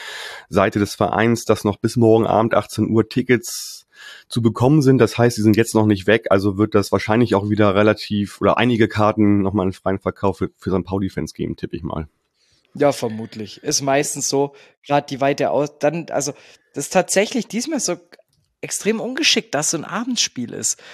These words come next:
Speaker 2: Da kannst du jetzt nicht mehr kurz entspannt, ähm, morgens losfahren und bist du abends wieder daheim, sondern bist du einfach direkt zwei Tage weg.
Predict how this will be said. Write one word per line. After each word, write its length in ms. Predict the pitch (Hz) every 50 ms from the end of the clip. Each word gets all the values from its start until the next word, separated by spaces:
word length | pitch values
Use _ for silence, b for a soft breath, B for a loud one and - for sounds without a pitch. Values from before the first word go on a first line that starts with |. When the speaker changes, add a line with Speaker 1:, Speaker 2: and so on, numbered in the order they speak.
| B B B B
Speaker 2:
Da 120 | - 135 135
kannst 340 | - 180 190 214 233 - -
du 60 | 190
jetzt 200 | 165 147 - -
nicht 140 | 165 151 147
mehr 100 | 165 156
kurz 280 | 160 165 175 170 -
entspannt, 640 | 101 92 147 - - - - 147 151 180 202 - - B B B B B B B
ähm, 320 | - 139 143 143 143 135
morgens 420 | 127 139 156 175 196 220 208 - -
losfahren 360 | 175 196 202 - - 180 170
und 80 | 165
bist 160 | 139 156 - -
du 120 | 151 -
abends 360 | - 139 156 170 190 - -
wieder 120 | 156 151 147
daheim, 360 | 143 135 131 139 147 170 180
sondern 240 | - 160 143 139 135
bist 160 | 147 - -
du 40 | 127
einfach 220 | 107 131 127 127
direkt 320 | - - 127 127 120 -
zwei 180 | - - 117 113
Tage 360 | 107 - 107 110 107 101 -
weg. 160 | 87 85 -